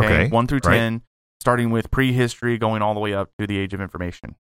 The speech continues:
Speaker 1: Uh-huh.
Speaker 2: Okay, and that's number ten. And, and the artwork's really cool because, like, each one kinda looks like it. So prehistory looks like a caveman chiseling
Speaker 1: Yeah.
Speaker 2: out of stone, number one, and then two, and then it goes into classical eras and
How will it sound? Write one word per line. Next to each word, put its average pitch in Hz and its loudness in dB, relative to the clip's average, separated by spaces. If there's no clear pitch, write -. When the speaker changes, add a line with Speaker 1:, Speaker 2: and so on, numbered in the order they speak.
Speaker 1:
Uh-huh. 76 -6
Speaker 2:
Okay, 82 0
and 98 0
that's 190 -2
number 95 0
ten. 101 0
And, 95 -2
and 120 0
the 120 4
artwork's 127 4
really 110 0
cool 107 -2
because, 107 -4
like, 107 2
each 110 -2
one 107 0
kinda 101 -2
looks 101 -4
like 101 -2
it. 101 -4
So 95 -4
prehistory 110 -2
looks 101 -4
like 104 -2
a 98 -2
caveman 110 2
chiseling 92 4
Speaker 1:
Yeah. 107 6
Speaker 2:
out 104 2
of 110 -2
stone, 113 2
number 113 4
one, 107 2
and 104 -2
then 107 -4
two, 107 0
and 107 -4
then 101 -4
it 98 -6
goes 104 0
into 104 -2
classical 104 0
eras 95 0
and 101 -8